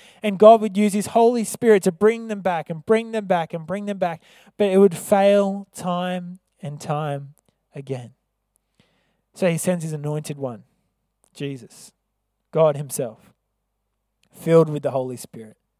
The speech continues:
And he says, "I'm gonna put my Holy Spirit in you so that no longer we have to abide by ten rules, ten laws of,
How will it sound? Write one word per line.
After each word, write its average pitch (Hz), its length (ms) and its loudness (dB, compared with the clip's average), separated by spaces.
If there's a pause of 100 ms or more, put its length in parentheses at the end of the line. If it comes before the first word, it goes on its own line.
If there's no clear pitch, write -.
(1400)
And 196 140 -2
he 196 100 0
says, 208 340 4 (100)
"I'm 226 180 -2
gonna 247 180 0
put - 300 -14
my 220 200 -6
Holy 208 360 0
Spirit 190 520 -2
in 165 240 -6
you 123 260 -12 (1200)
so 233 220 8
that 220 180 6
no 254 320 10
longer 262 600 6 (480)
we 226 180 4
have 220 240 0
to 226 140 6
abide 202 420 6
by 202 140 6
ten 196 320 -4
rules, 190 600 -2 (960)
ten 220 280 0
laws 202 400 6
of, 180 200 0